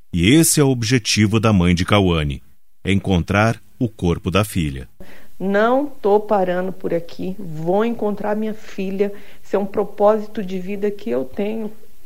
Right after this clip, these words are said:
Speaker 2: eu vou encontrar. Eu vou encontrar minha filha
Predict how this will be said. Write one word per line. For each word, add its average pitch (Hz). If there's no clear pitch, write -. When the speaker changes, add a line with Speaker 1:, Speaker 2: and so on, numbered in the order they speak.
Speaker 2:
eu 185
vou 196
encontrar. 254
Eu 196
vou 175
encontrar 226
minha 226
filha 226